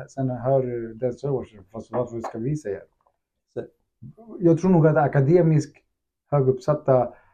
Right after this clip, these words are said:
Speaker 1: eller så här, du vet, kunniga äldre vill inte att ungdomarna använder det.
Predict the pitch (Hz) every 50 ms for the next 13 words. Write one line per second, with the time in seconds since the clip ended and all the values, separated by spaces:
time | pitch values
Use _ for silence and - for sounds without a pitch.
0 | _ _ _ _ _ _ _ _ _ _ - 156 143 143 147 135 - 143 139 127
1 | 123 123 135 135 - - - 175 165 165 170 160 135 127 120 117 113 107 127 -
2 | _ _ _ _ _ _ _ - - 170 175 175 160 139 135 123 117 110 107 113
3 | - _ _ _ _ _ _ _ - - 135 151 156 151 151 139 131 - - -
4 | - - _ _ _ _ _ _ - 170 151 151 143 135 156 156 143 127 123 117
5 | 113 113 - 135 131 127 127 123 120 113 110 113 117 117 -